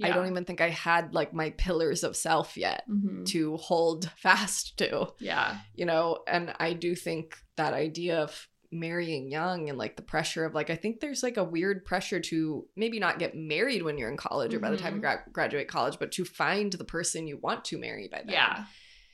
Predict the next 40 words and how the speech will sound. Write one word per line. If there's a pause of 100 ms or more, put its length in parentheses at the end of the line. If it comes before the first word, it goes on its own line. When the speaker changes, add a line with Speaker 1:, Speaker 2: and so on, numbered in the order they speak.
(220)
Speaker 1:
And
that,
like,
you
graduate
college
and
it's
so,
so
much
harder
to
meet
people.
And,
like,
I
remember
feeling
that
pressure. (140)
I
look
back
and
it's
like,
it
wasn't
even
a
fully
formed
brain
yet.
Speaker 2:
Yeah.
Speaker 1:
Like,
I
just,